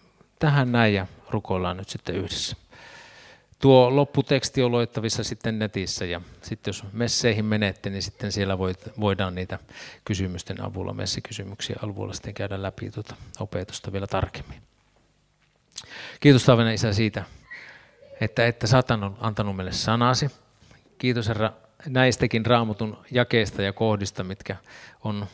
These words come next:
ensilukemalta välillä vaikea ymmärtää ja oivaltaa. Ja Herra, kiitos siitä, että sä olet, me saadaan luottaa siihen, että tää on, Raamattu on sun sanasi alusta loppuun. Ja silloinkin, kun me ei kaikkea ymmärretä, niin, Herra, sä avaat meille ja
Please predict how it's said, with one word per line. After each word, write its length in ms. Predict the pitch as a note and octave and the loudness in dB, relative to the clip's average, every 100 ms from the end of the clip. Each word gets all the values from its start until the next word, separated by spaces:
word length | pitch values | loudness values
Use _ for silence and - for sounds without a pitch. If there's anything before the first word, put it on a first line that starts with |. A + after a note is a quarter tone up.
| - A2+ | -10 -6
ensilukemalta 720 | A2+ G2 G#2 G2+ F#2+ G2 G2 | -4 -2 -2 -2 -4 -2 0
välillä 300 | G#2 G2 G2 | 2 2 2
vaikea 340 | G2+ F#2+ F#2+ | 2 2 0
ymmärtää 520 | G2+ G2+ F#2 - F#2+ | 0 0 -2 -4 -6
ja 80 | F2+ | -4
oivaltaa. 540 | F#2+ F#2+ F2 F#2 - F#2 | -2 -4 -6 -8 -8 -8
Ja 120 | G#2 | -6
Herra, 240 | G2+ G#2+ - - - - - | -8 -10 -14 -18 -20 -20 -4
kiitos 300 | E3+ D3+ C3+ | 2 4 4
siitä, 360 | D3 B2+ G#2 F#2 | 4 4 2 0
että 220 | - - - - - - - | -4 -10 -10 -20 -20 -20 -6
sä 120 | D3+ | 0
olet, 260 | C#3+ A#2 - - - - - - | 2 0 -2 -10 -14 -20 -20 -8
me 20 | |
saadaan 320 | B2 C#3 A#2+ B2+ | 0 2 4 6
luottaa 320 | B2+ - A2 | 4 2 -4
siihen, 200 | - A2 | 0 -2
että 140 | G#2 | -2
tää 280 | G2+ A2+ G#2+ | -2 -2 -2
on, 100 | G2 - - - - - | -4 -8 -20 -20 -10 0
Raamattu 520 | C3+ B2 G#2 - G#2 | 2 4 0 -2 -4
on 100 | G#2 | -2
sun 160 | A#2 | -2
sanasi 600 | G#2+ A#2+ A#2 A#2+ A#2 B2 - | 0 0 2 0 0 -6 -4
alusta 500 | A2+ G#2+ A2 - G#2 | 0 2 0 0 0
loppuun. 560 | G2+ - - - - - _ - - - | 0 -2 -10 -8 -8 -12 _ -20 -6 0
Ja 80 | |
silloinkin, 480 | G#2 B2+ A#2+ G#2+ G#2 | 4 4 4 2 -2
kun 100 | G2 | -4
me 80 | G2 | -2
ei 60 | G2 | 0
kaikkea 380 | G#2 - - | -2 -2 -2
ymmärretä, 500 | G#2+ A2 G2+ F#2+ - | 0 2 2 0 -2
niin, 120 | F#2 F#2 | -6 -4
Herra, 180 | F#2 | -4
sä 200 | F2+ F#2+ | -4 -2
avaat 320 | G2 F#2 F2 - | 0 0 -2 -6
meille 180 | F2 | -8
ja 120 | D#2+ | -6